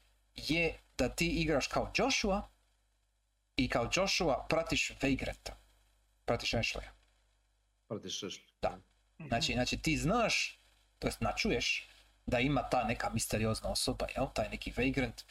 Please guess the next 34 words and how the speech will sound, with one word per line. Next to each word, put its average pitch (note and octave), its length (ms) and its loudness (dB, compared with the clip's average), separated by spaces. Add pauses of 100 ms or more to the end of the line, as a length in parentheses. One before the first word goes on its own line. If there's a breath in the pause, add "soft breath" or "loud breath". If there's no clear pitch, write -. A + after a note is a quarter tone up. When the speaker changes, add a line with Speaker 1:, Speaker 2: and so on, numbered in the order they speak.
(320 loud breath)
Speaker 1:
koji A2 420 0
rješava A#2+ 840 2 (220)
probleme, G#2+ 640 -2 (360)
jel? F#2+ 160 -4
Koji G2+ 200 -4
su - 140 -4
ono G#2+ 160 -2
čudne A#2+ 420 0
prirode. G2 540 -4 (760 soft breath)
I, G#2+ 480 0 (300)
Speaker 3:
Da, E3 360 -4
Speaker 1:
i D3 100 2
onda D3+ 100 6
bi C#3 80 4
Speaker 3:
sad C3 80 2
Speaker 1:
ti D#3+ 80 4
Speaker 3:
kad G3+ 100 4
Speaker 1:
pratija, A#2+ 680 4 (300)
jel, A2+ 260 2
istraživao A#2+ 560 2
čemu A2+ 220 -4
se - 120 -8
tu - 140 -6
događa. - 420 -4 (440)
Znači, - 220 -2
bija C#3 180 2
bi A#2+ 220 0 (200)
normalan D3 720 4
čovjek, A#2+ 400 2 (300)
jel, - 160 -2 (160)
bija A2 140 -2
bi G#2 120 -8
Joshua. - 400 -2
Speaker 3:
Mhm. - 100 -10